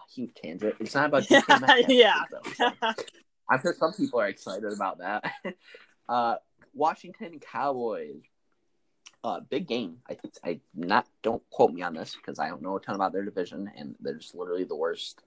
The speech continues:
Speaker 1: Um, but I think whoever wins this game
Speaker 2: They
Speaker 1: is
Speaker 2: are
Speaker 1: in
Speaker 2: tied
Speaker 1: the
Speaker 2: right now.
Speaker 1: lead.
Speaker 2: They're both three and seven.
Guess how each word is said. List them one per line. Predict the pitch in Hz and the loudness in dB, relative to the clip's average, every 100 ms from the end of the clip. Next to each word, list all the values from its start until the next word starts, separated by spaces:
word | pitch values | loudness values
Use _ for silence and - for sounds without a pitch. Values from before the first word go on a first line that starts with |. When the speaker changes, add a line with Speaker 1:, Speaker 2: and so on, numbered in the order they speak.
| _ | _
Speaker 1:
Um, | 80 78 76 _ - | -10 -8 -8 _ -6
but | 76 | -4
I | |
think | - - | -4 -2
whoever | - 180 | 0 0
wins | 120 165 | 0 -4
this | 139 | -6
game | 147 147 | -2 2
Speaker 2:
They | 202 | 4
Speaker 1:
is | 240 | 4
Speaker 2:
are | |
Speaker 1:
in | 277 | 4
Speaker 2:
tied | 220 226 | 4 4
Speaker 1:
the | 185 | 2
Speaker 2:
right | 139 | 0
now. | 247 | 0
Speaker 1:
lead. | 139 | 0
Speaker 2:
They're | 143 | -2
both | 190 190 | -2 -4
three | 180 175 | -10 -12
and | 147 | -6
seven. | 156 127 120 | -4 -4 -8